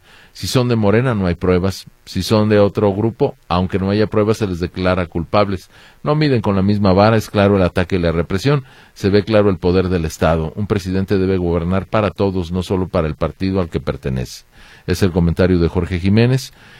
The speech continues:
Y por aquí, José González, el señor José González, ¿cuál es la función de la Fiscalía Anticorrupción?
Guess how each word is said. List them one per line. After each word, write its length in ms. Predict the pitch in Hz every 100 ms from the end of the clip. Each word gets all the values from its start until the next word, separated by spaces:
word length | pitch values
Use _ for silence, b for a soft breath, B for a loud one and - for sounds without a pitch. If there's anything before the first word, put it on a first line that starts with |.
| B
Y 100 | -
por 200 | 92 92
aquí, 540 | 87 - 104 107 110 95
José 380 | 87 90 - 104
González, 880 | 101 87 113 104 104 101 - - _ _ b b b
el 100 | -
señor 260 | 95 104 98
José 280 | 101 -
González, 520 | 98 95 101 98 101 -
¿cuál 200 | 113 117
es 100 | 120
la 140 | 113
función 360 | - 90 110 107
de 100 | 110
la 100 | 92
Fiscalía 600 | 87 - 87 95 98 - -
Anticorrupción? 920 | 90 85 - 80 80 - 104 101